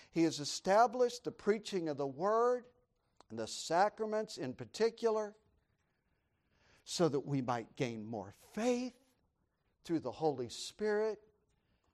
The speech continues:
and persevere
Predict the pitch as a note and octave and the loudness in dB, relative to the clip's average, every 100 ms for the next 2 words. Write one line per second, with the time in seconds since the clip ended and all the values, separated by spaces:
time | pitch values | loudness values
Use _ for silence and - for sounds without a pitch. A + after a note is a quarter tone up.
0 | _ _ _ _ _ _ _ _ _ A#2 | _ _ _ _ _ _ _ _ _ -8
1 | G#2+ - - - G3+ A3 - F#3+ F3+ E3+ | -8 -8 -12 2 4 4 4 6 8 8
2 | D#3+ B2+ | 6 2